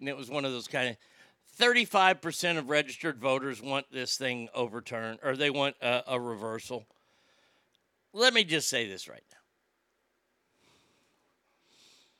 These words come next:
now. <laughs> Joe can wear blackface. He voted for himself. Remember, if you don't vote for Joe Biden, you ain't black.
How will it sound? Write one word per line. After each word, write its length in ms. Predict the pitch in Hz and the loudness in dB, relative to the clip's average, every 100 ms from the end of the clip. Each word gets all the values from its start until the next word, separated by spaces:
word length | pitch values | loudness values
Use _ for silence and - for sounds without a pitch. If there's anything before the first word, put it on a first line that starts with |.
| _ _ _ _ _ _ _ - - - - | _ _ _ _ _ _ _ -20 -20 -20 -20
now. 60 | 113 | -10
<laughs> 0 | |
Joe 280 | - - - | -2 0 0
can 200 | 180 160 | 0 2
wear 160 | 165 | 2
blackface. 640 | 135 139 135 131 131 123 127 | 2 2 2 2 0 0 0
He 120 | 147 | -2
voted 360 | 131 151 160 135 | 0 0 0 -4
for 140 | 143 | -4
himself. 480 | 123 - 135 110 95 _ - - | -4 -2 2 2 0 _ -20 -8
Remember, 280 | - 165 165 | -2 2 2
if 100 | 147 | 2
you 100 | 147 | 2
don't 300 | 156 175 147 | 2 2 0
vote 240 | 156 175 | 0 0
for 100 | 151 | -4
Joe 280 | 139 147 160 | -4 0 2
Biden, 360 | 139 160 151 143 | 6 6 6 2
you 140 | 151 | 0
ain't 180 | 147 147 | 0 -2
black. 420 | 143 147 143 - | 0 2 2 0